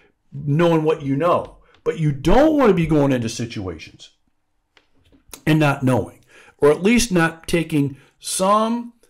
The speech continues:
time to investigate. Okay. Because, Trot, are we finding,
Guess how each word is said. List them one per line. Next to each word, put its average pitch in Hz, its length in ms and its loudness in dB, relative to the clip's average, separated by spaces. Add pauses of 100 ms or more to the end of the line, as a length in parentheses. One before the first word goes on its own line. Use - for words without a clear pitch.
(240)
time 160 540 -2
to 147 240 -10
investigate. 120 880 -8 (480)
Okay. - 420 -10 (400)
Because, 156 320 -4
Trot, 165 380 0
are 147 80 -2
we 233 280 -4
finding, 156 1000 -6